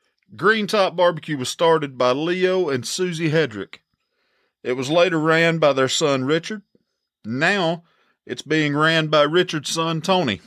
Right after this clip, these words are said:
The original location was on, yep, you guessed it, Green Top Hill on seventy-eight Highway, just across the Walker Jefferson County line.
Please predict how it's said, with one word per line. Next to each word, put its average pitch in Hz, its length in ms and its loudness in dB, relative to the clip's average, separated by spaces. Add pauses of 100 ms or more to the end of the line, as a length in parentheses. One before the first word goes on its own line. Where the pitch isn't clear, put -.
(1080)
The 110 180 -4
original 175 540 0
location 147 680 2
was 131 180 -2
on, 151 320 -2 (180)
yep, 98 260 -2 (280)
you 101 220 -2
guessed 190 340 0
it, 151 200 -4 (460)
Green 196 280 2
Top 196 280 2
Hill 185 340 2 (800)
on 110 180 -4
seventy-eight 131 640 2
Highway, 156 460 4
just 143 320 -2
across 165 340 -2
the 131 80 -18
Walker 160 400 -4
Jefferson 147 540 -6
County 156 300 -6
line. 147 400 -6